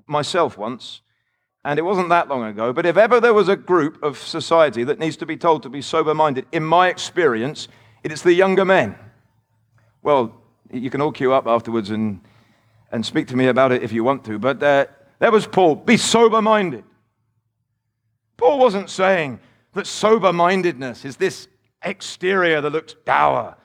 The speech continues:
and disinterested and deflects all kind of emotion that comes his way and has no interest in people and has no interest in, in, uh, in the passions and the, the emotions of life. That's not what Paul's saying at all.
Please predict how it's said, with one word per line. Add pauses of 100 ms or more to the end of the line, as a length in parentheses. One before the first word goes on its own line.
(160)
and
disinterested (460)
and
deflects
all
kind
of
emotion
that
comes
his
way (320)
and
has
no
interest
in
people (140)
and
has
no
interest
in, (240)
in,
uh, (200)
in
the
passions
and
the,
the
emotions
of
life.
That's
not
what
Paul's
saying
at
all.